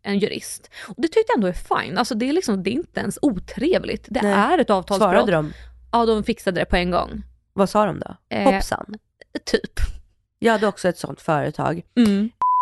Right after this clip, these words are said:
Speaker 1: Ja.
Speaker 2: Eh, som, som också, och jag, vet du vad, vet du vad jag fick? Jag fick också avisering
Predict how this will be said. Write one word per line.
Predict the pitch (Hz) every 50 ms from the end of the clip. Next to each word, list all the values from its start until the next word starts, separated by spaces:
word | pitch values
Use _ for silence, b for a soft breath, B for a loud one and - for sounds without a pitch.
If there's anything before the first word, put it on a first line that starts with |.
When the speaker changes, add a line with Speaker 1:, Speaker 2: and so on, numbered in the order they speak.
| 988 988 988 988 988 988 988 988 988 988 988 988 988 988 988 -
Speaker 1:
Ja. | 208 196 185 185 196 - _ _ _ -
Speaker 2:
Eh, | - 185 170 160 175 180
som, | - - - 208 190 - -
som | - - 202
också, | 196 190 - - 196 196 - -
och | 202 190
jag, | 196 277 254 202 - _
vet | 190 208
du | -
vad, | 185 185
vet | 180 170
du | 175 170 -
vad | 220 277
jag | 247 -
fick? | - - -
Jag | 185 -
fick | 247 240
också | - - 202 - -
avisering | - 196 180 190 185 - - 294 311 311 170 147 104 71 - 110 202